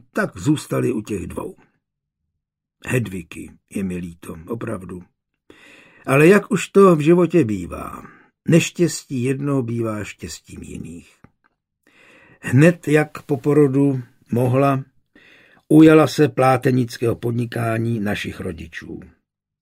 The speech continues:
A vede si opravdu zdatně. Během jednoho roku získala další výrobce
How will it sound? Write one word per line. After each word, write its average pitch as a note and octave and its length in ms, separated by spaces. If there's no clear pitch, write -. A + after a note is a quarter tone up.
A A#2+ 200
vede D#3+ 380
si D#3 380
opravdu D3 640
zdatně. A#2+ 540
Během D#3 420
jednoho D3 460
roku C3 260
získala A#2+ 680
další C3 500
výrobce C#3+ 720